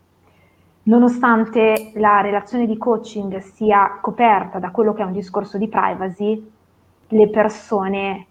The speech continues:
hanno bisogno, hanno il desiderio di avere un contatto con il proprio coach. Quindi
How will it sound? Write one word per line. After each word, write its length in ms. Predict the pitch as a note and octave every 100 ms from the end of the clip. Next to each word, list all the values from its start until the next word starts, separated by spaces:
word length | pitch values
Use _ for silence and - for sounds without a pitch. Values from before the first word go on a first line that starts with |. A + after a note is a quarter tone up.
| _ _ _
hanno 500 | - G3+ G3+ G#3 - G#3+
bisogno, 760 | F#3+ G3+ F#3 G#3+ F#3+ F#3+ F#3
hanno 280 | F#3 G3 G#3
il 120 | G3+
desiderio 1120 | F#3 A#3 G3 G#3+ A#3 A3+ G3 G3 G3+ F#3 G3 _ _ _ _ _
di 220 | F#3+ A3+
avere 320 | G3+ G#3+ G#3
un 220 | G3+ G3+ G3+
contatto 1200 | - G#3+ G#3 - F#3+ F#3 - _ - F#3+ F#3+ F#3+ _ _ _ _ -
con 200 | G3 F#3
il 100 | F3+
proprio 320 | F#3+ - G3
coach. 600 | - F#3 F#3 - F#3 F#3 _ _ _ _
Quindi 720 | - G3+ G#3 G3+ G#3 G3 G3